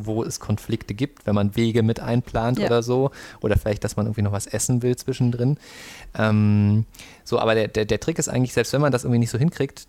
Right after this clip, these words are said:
Speaker 1: dann zumindest, äh, sich so das, das Kommunizieren darüber angewöhnen. Und dann halt zumindest, äh, dann in dem Fall vielleicht ein bisschen früher Bescheid sagen, dass man, äh, zwanzig Minuten zu spät kommt. Ist
Speaker 2: Ja.
Speaker 1: ja okay. Ich meine, es kann ja passieren.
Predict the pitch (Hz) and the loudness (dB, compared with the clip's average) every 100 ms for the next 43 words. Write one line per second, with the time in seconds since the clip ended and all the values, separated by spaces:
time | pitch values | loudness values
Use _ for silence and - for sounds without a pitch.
0 | - 107 139 - 123 123 127 123 - - | -2 0 0 0 2 4 2 0 -6 -6
1 | 110 117 - 110 110 104 - - - - | -4 -6 -6 -4 -2 -4 -4 -8 -6 0
2 | 110 104 - 147 113 95 92 92 98 95 | 2 2 2 0 0 0 -2 -2 0 -2
3 | 95 101 87 90 _ - 110 107 101 104 | -2 -2 -2 -2 _ -4 -2 0 0 -2
4 | - 104 101 101 - - 98 92 101 _ | -2 0 2 0 -4 -6 -4 -2 -4 _
5 | - 101 98 104 - 101 107 - - - | -4 -2 -2 -4 -6 -10 -12 -18 -12 -8
6 | - - 123 95 104 - - - 98 92 | -8 -4 -4 -4 -8 -12 -12 -8 -6 -4
7 | 92 - 92 92 - 92 92 - 101 98 | -4 -4 -2 -2 -2 -6 -6 -6 -6 -4
8 | 104 104 - 107 - 101 - 95 156 185 | -4 -4 -6 -12 -6 -6 -4 -4 0 2
9 | 139 - - 131 - 147 - - 160 - | 2 0 -4 -6 0 -2 0 -2 0 0
10 | - - 165 104 | -2 -2 2 2